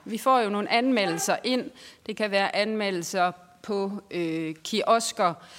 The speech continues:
hvor vi hører, at der foregår et salg, og så prøver vi at møde op der. Det kan være, øh, for eksempel, når der er skolefrikvarter, øh, og så ser vi, hvad vi kan observere der. Men det er ikke så nemt. Online, øh,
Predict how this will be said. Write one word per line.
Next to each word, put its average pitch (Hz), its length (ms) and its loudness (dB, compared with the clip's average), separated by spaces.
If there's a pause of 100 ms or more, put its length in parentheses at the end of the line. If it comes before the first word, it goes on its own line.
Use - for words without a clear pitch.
(200)
hvor 202 140 4
vi 175 120 0
hører, 190 300 2
at - 100 -2
der 123 80 -4
foregår 233 600 2
et 185 160 -4
salg, 202 440 0
og 180 140 -2
så 220 120 -4
prøver 202 380 0
vi 165 120 -2
at 135 120 -6
møde 143 260 -8
op 254 320 2
der. 202 240 2
Det 185 180 -6
kan 185 180 -4
være, 160 340 0 (480)
øh, 165 320 -2
for 185 140 -2
eksempel, 190 500 -2
når 170 140 2
der 170 80 0
er 160 120 0
skolefrikvarter, 190 1200 0 (260)
øh, 165 480 -2
og 180 160 -2
så 202 100 -6
ser 190 280 -2
vi, 160 80 -6
hvad 156 180 -2
vi 160 80 -8
kan - 160 -10
observere 160 600 -6
der. 143 260 -8 (240)
Men 190 160 -2
det 190 160 0
er 165 40 -2
ikke 156 160 -6
så 143 100 -8
nemt. - 320 -12 (1000)
Online, 226 640 4 (340)
øh, 180 680 0